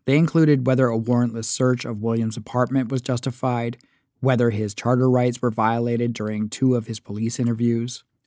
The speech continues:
or even whether the first-degree murder conviction was unreasonable. And lastly,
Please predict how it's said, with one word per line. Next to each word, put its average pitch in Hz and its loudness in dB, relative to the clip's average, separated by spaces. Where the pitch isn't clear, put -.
or 156 6
even 123 2
whether 131 4
the 123 -2
first-degree 135 0
murder 123 4
conviction 123 2
was 120 0
unreasonable. 131 0
And 139 6
lastly, 135 0